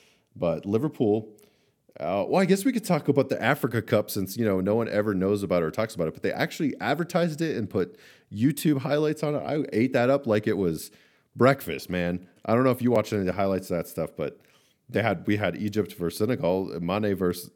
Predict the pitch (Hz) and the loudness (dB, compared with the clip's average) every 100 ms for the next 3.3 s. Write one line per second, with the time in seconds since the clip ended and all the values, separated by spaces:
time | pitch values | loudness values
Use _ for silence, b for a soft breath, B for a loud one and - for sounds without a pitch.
0 | - 85 78 76 78 92 90 82 - 78 | -8 -6 -6 -6 -6 -6 -6 -8 -6 -2
1 | 95 87 85 71 82 - 90 101 80 78 | 0 0 -2 -4 -8 -8 -6 -2 -2 0
2 | 92 107 - 80 92 107 90 85 92 85 | 0 -2 -2 0 2 2 2 0 -2 -2
3 | - 98 85 | 0 0 -2